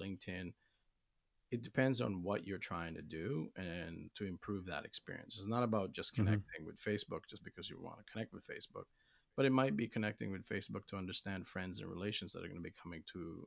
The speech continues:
Speaker 1: you know, to a given show, uh, so that you guys can plan better, right? So, so things like that,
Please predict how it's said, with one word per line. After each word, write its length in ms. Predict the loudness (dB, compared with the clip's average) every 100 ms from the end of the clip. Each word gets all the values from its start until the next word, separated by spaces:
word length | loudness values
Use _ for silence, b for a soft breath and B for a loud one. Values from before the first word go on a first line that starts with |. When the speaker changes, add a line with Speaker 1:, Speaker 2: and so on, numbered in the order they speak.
| -10
Speaker 1:
you 140 | -8
know, 160 | -8 -12 -10
to 400 | -6 -4 -6 -8 -8
a 80 | -8
given 320 | -8 -10 -6
show, 460 | -4 -2 -2 -4 -10 _ _ _ _ _
uh, 160 | -2 0
so 160 | 2
that 100 | 2
you 120 | 2 0
guys 180 | 0
can 100 | -4
plan 360 | -6 -4 -4 -4 0
better, 300 | 0 -2 -10 -20 _ _
right? 200 | -4 -2
So, 320 | 0 0 0 -4
so 180 | -2 0
things 360 | 2 4 4
like 200 | 4 0
that, 360 | 0 2 2